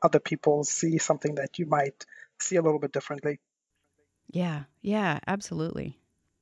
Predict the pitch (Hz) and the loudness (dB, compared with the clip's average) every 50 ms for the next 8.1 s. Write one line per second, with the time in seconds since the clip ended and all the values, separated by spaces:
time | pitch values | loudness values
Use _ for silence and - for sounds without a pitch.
0 | _ _ _ _ _ _ _ _ _ _ _ _ _ _ _ _ _ _ - - | _ _ _ _ _ _ _ _ _ _ _ _ _ _ _ _ _ _ 0 4
1 | - 185 - 190 202 190 175 160 - - - - 196 208 - - 302 214 - 254 | 6 8 8 8 8 8 6 4 4 4 6 6 6 6 8 8 8 8 8 8
2 | - 233 214 190 190 202 202 196 190 185 185 180 170 175 160 147 151 151 147 156 | 8 10 10 12 12 12 12 12 10 10 10 10 10 10 10 10 8 8 6 4
3 | 175 190 196 196 190 175 165 156 160 151 156 160 175 - 175 - 175 175 - - | 6 8 10 10 10 8 8 6 4 6 8 8 8 8 8 8 8 8 8 8
4 | 175 170 165 170 170 170 170 156 160 - - 156 156 156 151 151 151 143 - 165 | 6 6 6 4 2 2 0 0 -2 2 4 8 8 10 10 10 8 6 4 6
5 | 160 175 190 220 226 202 190 185 175 160 170 170 156 147 147 147 151 160 160 156 | 8 10 10 12 12 10 10 8 6 4 4 8 8 10 10 10 8 6 2 2
6 | 180 196 208 208 - - 185 185 - - 170 147 151 - - 190 - - 196 190 | 4 4 4 6 8 6 6 8 8 6 6 6 6 4 0 -2 0 0 0 2
7 | 208 208 202 185 180 170 - - 160 160 - 143 - - - - - 160 - 120 | 4 6 8 8 8 6 6 6 4 4 2 0 2 4 6 6 6 4 2 2
8 | 139 160 | 0 0